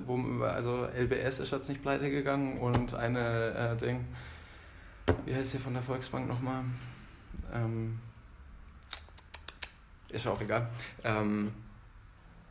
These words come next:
die sind groß, aus Schwäbisch Hall genau ist, die gibt's natürlich noch.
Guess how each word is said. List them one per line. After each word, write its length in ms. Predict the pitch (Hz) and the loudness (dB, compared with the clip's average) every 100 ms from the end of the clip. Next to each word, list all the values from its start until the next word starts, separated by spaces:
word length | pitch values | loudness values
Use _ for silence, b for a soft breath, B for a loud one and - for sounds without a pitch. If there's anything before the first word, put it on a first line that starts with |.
| - - - | -20 -16 -6
die 80 | 110 | -2
sind 380 | 113 107 101 - - | 0 0 -4 -10 -16
groß, 380 | - 120 127 123 | -4 0 0 0
aus 140 | 113 117 | -4 -4
Schwäbisch 360 | - 113 110 | -2 -2 0
Hall 160 | 113 113 | 0 0
genau 280 | 117 110 110 | 0 -2 0
ist, 320 | 113 - - - | -2 -4 -6 -8
die 40 | |
gibt's 260 | - 117 - | -6 -6 -6
natürlich 340 | 117 - - | -6 -6 -6
noch. 220 | - - | -8 -12